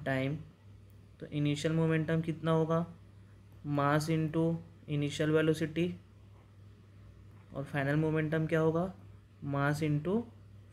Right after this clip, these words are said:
फाइनल वेलोसिटी। तो ये क्या होता है, हमारा इम्पल्सिव फोर्स होता है।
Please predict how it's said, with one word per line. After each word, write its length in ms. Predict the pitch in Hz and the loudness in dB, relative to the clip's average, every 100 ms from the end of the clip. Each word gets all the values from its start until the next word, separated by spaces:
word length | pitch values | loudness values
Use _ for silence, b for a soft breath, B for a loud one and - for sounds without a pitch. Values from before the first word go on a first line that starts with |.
| - | -2
फाइनल 340 | 135 131 160 | -2 0 0
वेलोसिटी। 640 | 170 139 123 131 120 123 131 - b b b b b - | 2 2 0 -4 -8 -10 -12 -14 b b b b b -4
तो 80 | 151 | 2
ये 120 | 151 | 2
क्या 160 | 151 156 | 4 6
होता 280 | 160 165 160 | 6 6 2
है, 80 | |
हमारा 480 | 160 160 156 165 175 180 | 2 0 2 2 0 -4
इम्पल्सिव 600 | 151 139 139 135 135 165 160 | -6 -4 -2 -2 0 -2 0
फोर्स 300 | 156 156 160 | 2 2 2
होता 240 | 156 156 | -2 0
है। 240 | 151 156 | 0 0